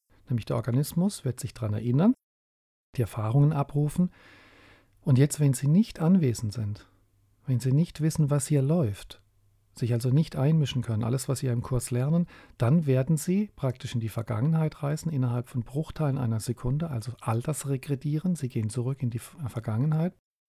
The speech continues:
sehen, fühlen, hören, riechen, schmecken, alles aus der Sicht des kleinen Kindes, nehmen an, sie sind fünf, fühlen sich wie ein fünfjähriges Kind und haben keine Chance, was zu machen, weil sie genau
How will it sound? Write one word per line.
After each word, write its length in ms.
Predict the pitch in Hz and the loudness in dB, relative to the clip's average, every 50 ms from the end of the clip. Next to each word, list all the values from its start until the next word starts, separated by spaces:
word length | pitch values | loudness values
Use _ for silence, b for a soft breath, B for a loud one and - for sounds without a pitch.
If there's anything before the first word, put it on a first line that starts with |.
| _ _ - | _ _ -16
sehen, 380 | - - - 127 135 170 175 | -6 0 2 2 2 2 0
fühlen, 540 | 160 - - 156 156 160 156 160 156 156 123 | 0 0 0 2 2 4 2 2 2 2 4
hören, 360 | 127 143 143 143 151 160 147 B B B B B B B B B B - | 4 4 4 4 4 2 2 B B B B B B B B B B 0
riechen, 220 | 151 147 135 - | 0 0 2 0
schmecken, 340 | 147 - - 143 135 127 143 | -2 -2 0 0 0 0 0
alles 260 | 139 131 120 123 117 - | 0 0 0 0 0 -2
aus 100 | 131 - | -4 -4
der 120 | - 120 | -4 -6
Sicht 360 | 110 110 123 127 - - - 151 _ _ - | -4 -2 -4 -4 -4 -8 -16 -16 _ _ -10
des 140 | 127 - - | -10 -8 -4
kleinen 320 | - 127 117 107 104 107 | -2 -2 -2 0 -2 -4
Kindes, 380 | - - 156 185 202 185 - - | -2 0 0 0 0 -2 -2 -2
nehmen 160 | 123 117 120 | 0 0 0
an, 120 | 123 110 | 0 -2
sie 100 | 110 107 | -2 -4
sind 220 | 110 104 113 104 101 | -4 -6 -6 -8 -6
fünf, 400 | - - 143 156 196 - - - _ _ _ _ _ _ _ _ _ _ _ | -6 -4 -2 -2 -2 -2 -4 -14 _ _ _ _ _ _ _ _ _ _ _
fühlen 220 | - - 151 175 180 | -2 0 0 2 2
sich 180 | - 185 - | 0 -2 0
wie 60 | - 160 | 0 0
ein 60 | 156 | 0
fünfjähriges 720 | - - 151 143 135 - 143 135 131 127 127 135 131 - | 0 0 -2 -2 -2 -2 -2 -2 -2 -2 -2 -4 -6 -6
Kind 320 | - - 127 123 123 - _ _ _ _ _ _ _ _ B B B B B B B B B B | -6 -6 -4 -4 -6 -8 _ _ _ _ _ _ _ _ B B B B B B B B B B
und 160 | - 123 101 | -2 -2 0
haben 160 | 113 113 117 113 | 0 -2 -2 -2
keine 320 | - 143 147 147 165 180 | 0 0 2 2 2 0
Chance, 440 | 165 - - 135 123 123 127 - - - | 0 0 0 0 0 0 -2 -6 -8 -6
was 200 | 127 120 - - | -6 -6 -6 -6
zu 140 | - - | -4 -2
machen, 400 | 120 113 117 127 127 - 185 208 196 143 | 0 0 0 -2 -2 -2 -2 -2 -2 -4
weil 420 | 123 113 107 101 110 139 196 202 | -4 -2 0 0 0 -2 -4 -4
sie 160 | - - 127 | -6 -10 -10
genau 560 | - - 117 113 120 131 170 208 220 233 - | -6 -2 0 0 0 0 0 0 -2 -4 -6